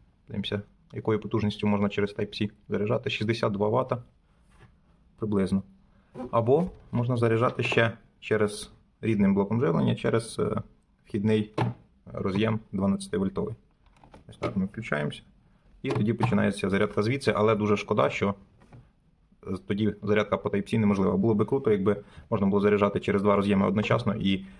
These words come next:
заряджалась би вона сто двадцятьма ватами, а не тільки шістдесятьма.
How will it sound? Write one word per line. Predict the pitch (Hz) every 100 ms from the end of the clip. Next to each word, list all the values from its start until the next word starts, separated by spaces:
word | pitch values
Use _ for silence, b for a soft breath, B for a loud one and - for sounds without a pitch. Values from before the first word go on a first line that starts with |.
| B
заряджалась | - 98 98 110 104
би | 101
вона | 98 95
сто | 104
двадцятьма | 98 98 - 104 104
ватами, | 214 - 92 -
а | 92
не | 98 104 - -
тільки | - 98
шістдесятьма. | 98 92 92 98 - 82